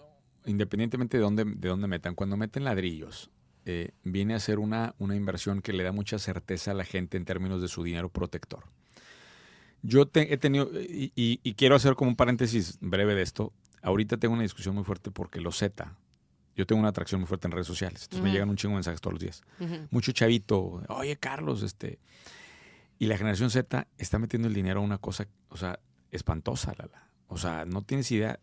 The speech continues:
Speaker 1: Ahorita tengo tres mensajes de, de
Speaker 2: Ujú.
Speaker 1: ahorita que llegaste acá,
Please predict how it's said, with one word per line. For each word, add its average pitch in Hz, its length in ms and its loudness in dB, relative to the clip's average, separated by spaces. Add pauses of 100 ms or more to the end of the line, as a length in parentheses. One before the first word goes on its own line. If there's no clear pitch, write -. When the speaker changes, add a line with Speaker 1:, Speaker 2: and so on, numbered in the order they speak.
(140)
Speaker 1:
Ahorita 131 340 -6
tengo 139 380 -4 (120)
tres 147 260 4
mensajes 135 640 -4 (380)
de, 117 300 2
de 107 460 -2
Speaker 2:
Ujú. - 100 -2
Speaker 1:
ahorita 208 220 -2
que 185 100 -2
llegaste 127 300 -2
acá, - 220 -6